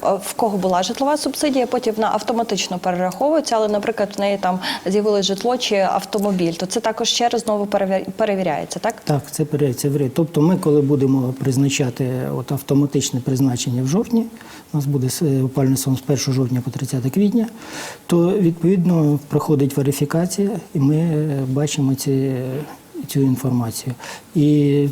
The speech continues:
Speaker 2: тому то ми попереджаємо, коли консультуємо людину, що людина має за тридцять днів, коли в неї, в неї відбулись ці зміни, повідомити нас.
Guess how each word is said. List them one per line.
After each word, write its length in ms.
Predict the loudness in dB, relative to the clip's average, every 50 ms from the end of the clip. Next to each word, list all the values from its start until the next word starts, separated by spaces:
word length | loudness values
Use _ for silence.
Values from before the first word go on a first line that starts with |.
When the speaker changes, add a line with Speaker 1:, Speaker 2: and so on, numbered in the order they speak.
| -2
Speaker 2:
тому 260 | -2 0 2 2 2 2
то 120 | 2 2
ми 300 | 2 4 4 2 0 0 -2 -2
попереджаємо, 720 | -4 -2 0 0 0 0 0 0 0 0 2 2 2 0
коли 220 | 0 0 0 -2 0
консультуємо 540 | 0 -2 -2 -2 -2 -4 0 2 2 2 4
людину, 260 | 2 2 2 2 0
що 180 | -2 -2 -4
людина 360 | -2 0 0 2 2 4 4 4
має 340 | 4 4 4 2 2 0
за 140 | 0 -2 -2
тридцять 440 | 0 2 2 2 2 2 0 0 2
днів, 220 | 4 4 2 2
коли 200 | 2 0 2 2
в 60 | 4 4
неї, 260 | 2 2 0 0 0 0
в 40 | 2
неї 240 | 2 4 4 4 2
відбулись 440 | 2 2 2 2 2 2 2 0
ці 140 | -2 -4 -4
зміни, 360 | 0 2 2 4 4 4 2
повідомити 640 | 2 2 2 2 2 4 4 2 2 2 0 -2 -4
нас. 260 | -4 -4 -6 -8 -12